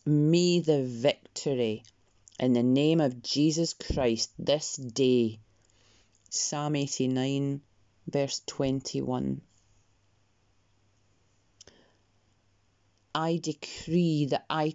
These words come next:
trust in your mighty arm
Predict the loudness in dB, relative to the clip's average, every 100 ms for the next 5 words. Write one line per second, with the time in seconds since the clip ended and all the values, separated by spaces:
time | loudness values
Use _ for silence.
0 | -6 -8 2 4 4 0 -6 -10 -2 2
1 | 4 2 2 2 4 4 4 4 0 -6
2 | _ -2 2 2 2 -2 -6 0 2 0
3 | -4 _ -4 0 2 2 0 -4